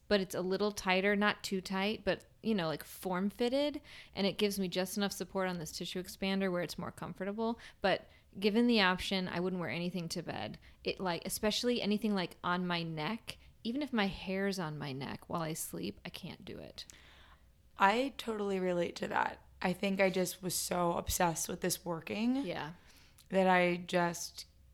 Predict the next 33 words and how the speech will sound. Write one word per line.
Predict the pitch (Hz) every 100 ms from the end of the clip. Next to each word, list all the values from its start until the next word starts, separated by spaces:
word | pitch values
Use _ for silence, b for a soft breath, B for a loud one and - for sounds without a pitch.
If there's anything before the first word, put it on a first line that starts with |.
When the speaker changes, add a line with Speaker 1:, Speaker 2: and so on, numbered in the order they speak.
| - - - -
Speaker 2:
committed. | - 190 180 175 - - - b b b b
And | 185 190 170 165 170 - - - -
Speaker 1:
That's | 202 -
what | 180
you | 175
have | 165 143 -
to | -
do. | - 92 175 b b b - -
Speaker 2:
Yeah. | 208 214 - - -
So | - 220 202
you | 196
wear | 190 190 240
it |
all | 294 294
night, | 202 165 170 - -
and | 208
then | 208 208
when | 220
you | 202
wake | 185 190
up, | 277 285 -
you | 190
take | - 214
off | 262
your | 214 196
t-shirt, | - 180 - 277 302 - - b b b -
but | 220 226 - - - _ - - -
you | 185 233
still | 233 - 262 262
have | 214 - 185 202 226 254 214 -
almost, | 196 208 214 -
like, | 208
a | -